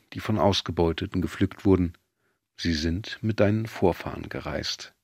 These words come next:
Erzähl dir diese Geschichten, wenn die Hunde dich anfallen. Erzähle, bis ihr Bellen aufhört und ihre Zähne stumpf sind. Das Gespenst wurde zur Zeit des Kolonialismus geboren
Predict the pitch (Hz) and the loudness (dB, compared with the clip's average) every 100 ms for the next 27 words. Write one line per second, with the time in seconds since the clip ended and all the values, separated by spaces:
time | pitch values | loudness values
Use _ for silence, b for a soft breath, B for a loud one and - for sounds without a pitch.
0 | _ _ _ _ _ _ _ b b b | _ _ _ _ _ _ _ b b b
1 | - - 151 147 101 82 85 82 80 - | -2 6 8 8 6 2 -2 -2 0 0
2 | 92 - - 92 87 82 80 80 101 92 | 0 -4 -4 -2 0 -2 -2 -2 0 2
3 | 92 98 - - 85 76 - 82 78 85 | 0 -2 -4 -4 -4 -2 0 0 -4 -8
4 | b b b b b - - - 98 92 | b b b b b -4 -2 4 6 6
5 | 98 110 _ - 101 101 92 95 92 95 | 2 -2 _ -12 -2 -2 4 4 4 2
6 | - 90 87 - 87 - 78 - 78 - | 0 0 -2 -2 -4 -4 -8 -8 -8 -4
7 | - 87 80 80 - - 82 - - 101 | -2 0 0 0 -2 -2 -6 -6 -8 -8
8 | 98 - _ _ _ _ _ _ _ _ | -12 -16 _ _ _ _ _ _ _ _
9 | _ b b b b b b _ 95 - | _ b b b b b b _ -2 0
10 | 110 - 113 135 - - - 110 104 - | 4 8 8 8 6 -2 0 2 2 0
11 | 110 - 101 92 98 95 - 95 95 95 | -2 2 4 4 2 0 4 4 6 6
12 | 92 - 95 87 - 87 90 90 92 | 4 2 -2 -4 -4 2 4 4 0